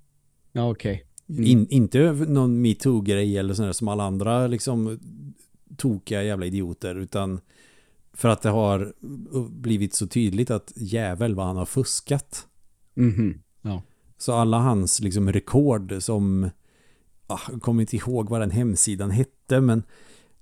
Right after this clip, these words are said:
Speaker 2: där de i alla fall sparar på alla rekord på såna här arkadspel och såna här grejer.
Speaker 1: Ja, okej.
Speaker 2: Eh, och det var ju gan-, flera stycken som hade liksom, men han spelar inte på riktig hårdvara. Det här är ju mame.
Speaker 1: <laughs> Ja,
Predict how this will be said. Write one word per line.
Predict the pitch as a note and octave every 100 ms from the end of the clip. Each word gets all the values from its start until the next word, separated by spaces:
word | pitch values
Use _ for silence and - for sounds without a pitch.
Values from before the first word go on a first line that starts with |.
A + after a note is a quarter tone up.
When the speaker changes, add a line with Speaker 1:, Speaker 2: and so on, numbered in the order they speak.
| -
Speaker 2:
där | B2 A#2+
de | A2 A2+
i |
alla | A2
fall | A2+
sparar | F#2+ - A2 G2
på | F#2
alla | A2 G2
rekord | G2 - B2 A#2 F#2+
på | G#2
såna | G#2
här | F#2
arkadspel | F2+ F#2 A2+ F#2+ E2+ - A2 G#2+
och |
såna | A#2 A#2+
här | G#2
grejer. | F#2 E2+ E2+ F2 G2 - _ _
Speaker 1:
Ja, | - A#2+
okej. | B2+ F#2+ F2+ G#2 G2+
Speaker 2:
Eh, |
och | A2+
det | G2+
var | G#2+
ju | G#2+ G#2
gan-, | A2 A2 A#2 B2 A2+ -
flera | - A#2 G2+
stycken | - G2+ - A#2 G#2+
som | A2+
hade | G#2+ G2
liksom, | F#2+ G#2+ G2 G#2
men | G2+ G2+ F#2+
han | G2+ G2+
spelar | G2+ - A#2+ G#2
inte | G2+ F#2+
på | F2+
riktig | G2 - F2+
hårdvara. | F#2+ F2 E2+ F2 A#2 A2+ _
Det | - F2+
här | G2
är |
ju | A2+ G#2+
mame. | F#2 B2 G#2 E2+ F#2+ _ _ _ _ _ -
Speaker 1:
<laughs> | - B2+ - G2+ G#2+ - - - - - _
Ja, | - G#2 G2